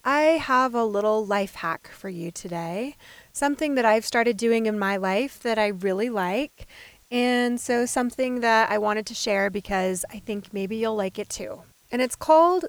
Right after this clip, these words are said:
the evidence file because basically our brain has a lot of beliefs already, these programs that it's formed, and our brain likes to find evidence to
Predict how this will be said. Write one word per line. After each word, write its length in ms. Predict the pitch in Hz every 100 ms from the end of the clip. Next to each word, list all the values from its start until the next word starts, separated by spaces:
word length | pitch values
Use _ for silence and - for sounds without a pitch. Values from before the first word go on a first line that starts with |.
| -
the 140 | -
evidence 480 | 226 202 196 190 -
file 580 | - 160 165 175 247 - _
because 320 | 233 269 247
basically 880 | 226 262 285 339 - 285 277 269 269 - - - -
our 120 | 233
brain 680 | 202 233 247 247 247 247 247 -
has 320 | - 233 220
a 60 | 208
lot 260 | 196 208
of 100 | 247
beliefs 460 | 277 262 226 233 262
already, 640 | 262 208 170 180 214 277 - - -
these 200 | - 208
programs 760 | - - 226 214 185 185 220 -
that 120 | 196
it's 180 | 220 -
formed, 640 | - 185 170 180 262 - - - -
and 100 | 254
our 80 | 285
brain 340 | 285 320 359
likes 300 | 302 285 -
to 480 | - 262 247 240 220 - _ _
find 380 | - 262 285 320
evidence 680 | 226 208 185 190 247 - -
to 360 | - 226 220